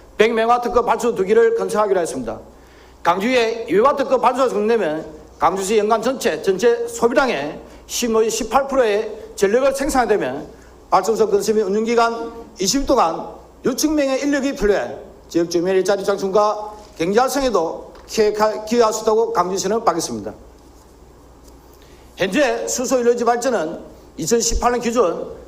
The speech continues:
주택 건설용 삼천백육십일곱 개소에서 칠 메가와트급, 발전 사업용 서울, 부산, 분당 등 사십오 개소에서 삼백칠 메가와트가 가동 중에 있고, 현재 팔십일 메가와트가 연료 전지 발전소가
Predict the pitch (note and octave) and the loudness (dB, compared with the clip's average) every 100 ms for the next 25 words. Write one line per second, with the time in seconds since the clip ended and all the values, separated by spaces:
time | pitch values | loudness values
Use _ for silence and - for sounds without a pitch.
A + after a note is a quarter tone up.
0 | - A3 A3 G#3+ G#3 G3+ A3 A3 A3 G#3 | -4 -2 2 4 4 0 2 0 0 -4
1 | G#3 A#3+ B3+ B3 B3 B3+ - E4 B3 A#3 | -2 0 0 -2 -6 -6 0 0 2 0
2 | F#3+ F3+ E3+ A#2+ - - - - D4+ A#3 | 2 -2 -2 -6 -8 -16 -10 -4 0 0
3 | G3+ A3 F#3 B2 - - - - - F#3 | 2 0 -2 -8 -12 -14 -20 -20 -2 0
4 | F#3+ G#3 G3+ G#3 G#3+ G3 G#3+ G#3+ G3+ A3 | 0 -2 0 0 0 2 0 2 0 0
5 | F#3+ G3 A3 G3+ E3+ F3 F3+ B3 C4 A#3+ | 0 0 0 0 -2 -4 -2 -4 0 0
6 | - D3 D3+ - - - - - B3+ A#3+ | 0 -4 -4 -10 -18 -20 -10 0 0 0
7 | - G#3+ G#3 A#3 A3+ A3+ G3+ G3+ G#3+ F3+ | -2 0 2 2 2 2 2 0 0 0
8 | C#3 B2 - - - E3 E3 G3+ G3+ A3+ | -2 -4 -8 -18 -8 -2 0 0 0 -2
9 | A#3+ A#3+ B3 F3+ F#3 A#3+ A#3 G#3+ G#3+ F3 | 0 -2 -2 0 2 2 2 2 2 2
10 | G3+ G#3 G3+ G#3+ G#3 F#3 C#3+ D3+ | 2 2 0 0 0 0 0 -2